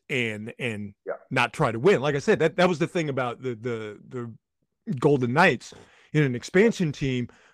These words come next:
Speaker 1: but they, they put together a winning expansion team, you know, that
Speaker 2: And
Speaker 1: went to
Speaker 2: it
Speaker 1: the
Speaker 2: is
Speaker 1: Stanley Cup
Speaker 2: also
Speaker 1: final. And,
Speaker 2: it
Speaker 1: and that winning really, you know, re-, really kinda started a rocket ship ride for that franchise in that city.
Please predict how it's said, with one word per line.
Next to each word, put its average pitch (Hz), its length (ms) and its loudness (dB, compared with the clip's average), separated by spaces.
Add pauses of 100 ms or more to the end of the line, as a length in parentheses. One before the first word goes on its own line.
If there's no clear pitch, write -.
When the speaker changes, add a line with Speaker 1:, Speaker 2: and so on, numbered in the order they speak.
Speaker 1:
but 123 640 2
they, 139 480 0
they 143 180 2
put 180 260 2
together 127 440 0
a 127 140 -2
winning 147 420 2
expansion 113 520 -6
team, 107 220 -10 (100)
you 147 120 -6
know, 117 220 -4
that 151 240 4
Speaker 2:
And 175 60 0
Speaker 1:
went - 120 0
to 156 80 0
Speaker 2:
it - 20 -4
Speaker 1:
the 139 60 0
Speaker 2:
is 170 80 4
Speaker 1:
Stanley 135 220 4
Cup 147 100 6
Speaker 2:
also 180 160 4
Speaker 1:
final. 143 480 4 (360)
And, 135 540 0
Speaker 2:
it 135 180 -2
Speaker 1:
and 120 100 -8
that 139 320 0
winning 131 520 2 (100)
really, 135 960 -2
you 131 140 -10
know, 104 300 -12
re-, 135 180 0
really 131 340 -2
kinda 123 220 -10
started 120 280 -4
a 107 60 -6
rocket 127 360 0
ship 110 220 -8
ride 110 240 -4
for 113 100 -12
that 104 160 -6
franchise 123 480 -4
in 135 180 -6
that 107 160 -10
city. 117 280 -12